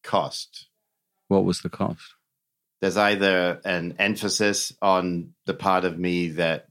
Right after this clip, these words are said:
Speaker 1: really I want to thrive, that I think is my true nature. And then there's things that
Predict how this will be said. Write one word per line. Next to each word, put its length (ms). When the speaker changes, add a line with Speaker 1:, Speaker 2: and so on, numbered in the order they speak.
Speaker 1:
really 480
I 160
want 300
to 100
thrive, 640
that 160
I 60
think 240
is 120
my 140
true 240
nature. 380
And 220
then 160
there's 220
things 480
that 440